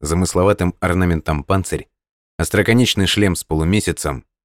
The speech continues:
а также начищенный до блеска круглый щит с изображением Шеду с львиной головой. И за всеми, кто находился на террасе, словно пытаясь отыскать среди этих голов кровного врага, зорко присматривал начальник охраны царя,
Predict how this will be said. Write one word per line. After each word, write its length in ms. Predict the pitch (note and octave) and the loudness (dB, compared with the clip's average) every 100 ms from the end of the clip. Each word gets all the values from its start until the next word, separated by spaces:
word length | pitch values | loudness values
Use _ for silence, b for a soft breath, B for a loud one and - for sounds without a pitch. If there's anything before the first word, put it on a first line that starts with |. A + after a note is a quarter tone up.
| _ _ _ _ | _ _ _ _
а 140 | - E2 | -6 2
также 260 | A#2+ G#2+ | 4 4
начищенный 560 | G2+ G2+ - - G#2+ G2 | 2 2 0 0 2 2
до 160 | F2+ E2+ | 2 2
блеска 420 | G2 A2+ - F#2 | 4 2 2 0
круглый 360 | G2 F2 E2 | 0 2 2
щит 340 | D#2 - G#2+ - _ _ | 0 0 -4 -6 _ _
с 140 | - - | -6 0
изображением 760 | F#2 F2+ F#2+ F#2+ G2 F#2 F2 | 2 2 4 4 4 2 2
Шеду 480 | - C#3 A2 D#2 C2+ _ | 2 2 2 -2 -8 _
с 160 | - - | -8 -2
львиной 340 | G#2 G2+ F#2 | 2 4 4
головой. 600 | F2 F2+ F#2+ F2 C2+ - _ _ _ _ _ _ _ _ _ _ _ _ | 4 4 4 2 -2 -6 _ _ _ _ _ _ _ _ _ _ _ _
И 40 | G2 | -2
за 200 | F2+ E2+ | 0 0
всеми, 420 | - B2 A2+ F#2+ | 0 2 4 2
кто 220 | - F#2+ | 0 0
находился 580 | F2+ E2+ F#2 G2+ F#2+ F2 | 2 2 2 2 2 0
на 140 | E2 | -2
террасе, 580 | D2+ F#2 G#2 G2 - B1+ | 0 0 2 0 -2 -8
словно 340 | - G#2 G2 F2+ | -2 2 2 2
пытаясь 400 | F#2+ G2+ F#2+ F#2+ | 2 2 2 2
отыскать 460 | G2+ - A2 F#2 | -2 0 0 0
среди 300 | - F2 F2 | 0 0 0
этих 180 | E2 E2+ | 0 0
голов 340 | E2+ F2+ E2+ | 2 2 2
кровного 480 | - F2+ E2+ D#2+ D2 | 0 0 0 0 -2
врага, 460 | C#2+ E2 E2 F2+ C#2 _ _ _ _ _ _ - | 0 0 2 0 0 _ _ _ _ _ _ -6
зорко 360 | D#2+ A2+ F#2 | 2 2 2
присматривал 640 | E2+ F#2 - G2 F2 E2+ E2+ | 0 0 0 0 2 2 2
начальник 460 | E2 G2+ F2 D#2+ | 2 2 0 0
охраны 320 | D#2+ E2+ D#2+ D2+ | -2 0 0 0
царя, 480 | - E2+ F#2 D#2+ | 0 2 2 0